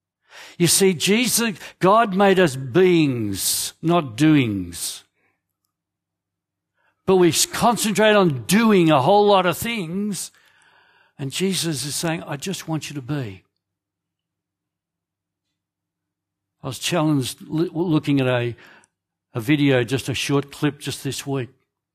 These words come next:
of a beautiful, um, lady um, I'm not sure if she's in a, she was in a, out of a monas-, or in a, went into a monastery in a poverty-stricken land.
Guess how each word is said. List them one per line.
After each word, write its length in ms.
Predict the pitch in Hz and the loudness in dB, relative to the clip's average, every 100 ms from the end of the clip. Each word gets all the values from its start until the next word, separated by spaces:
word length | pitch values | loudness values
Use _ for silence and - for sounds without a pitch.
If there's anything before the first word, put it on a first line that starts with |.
| _ - | _ -20
of 120 | - 131 | -14 -12
a 80 | |
beautiful, 880 | 131 113 147 165 151 147 147 143 - _ _ _ _ _ _ | -12 -2 4 4 2 0 -2 -2 -6 _ _ _ _ _ _
um, 680 | - 113 113 117 113 110 101 _ _ - _ _ _ | -16 -12 -12 -10 -12 -14 -18 _ _ -20 _ _ _
lady 580 | 120 127 139 135 139 120 - _ - _ _ _ _ _ _ _ _ _ 123 | 0 4 4 2 -2 -6 -16 _ -20 _ _ _ _ _ _ _ _ _ -16
um, 380 | 120 110 120 - | -12 -12 -12 -10
I'm 100 | 131 | -8
not 140 | 151 | -8
sure 240 | - 131 | -6 -6
if 80 | 123 | -6
she's 460 | - - - 120 113 | -8 -10 -12 -10 -6
in 80 | 127 | -4
a, 160 | 123 | -6
she 140 | - 135 | -6 -6
was 220 | 120 110 | -6 -4
in 100 | 127 | -6
a, 40 | - | -6
out 180 | 120 | -8
of 120 | 113 110 | -8 -8
a 40 | |
monas-, 400 | 110 120 131 - | -8 -6 -8 -4
or 100 | 117 | 0
in 140 | 131 | 2
a, 240 | 139 165 165 | 2 -2 -10
went 200 | 127 117 | -6 -4
into 360 | 131 127 123 | -4 -4 -6
a 40 | 110 | -6
monastery 480 | 113 123 107 - 113 | -6 -6 -8 -8 -10
in 60 | |
a 60 | 110 | -10
poverty-stricken 1400 | - 135 120 117 107 - - - _ - - 131 123 113 | -8 -8 -6 -8 -10 -16 -20 -20 _ -14 -8 -8 -8 -10
land. 400 | 117 110 104 | -10 -12 -16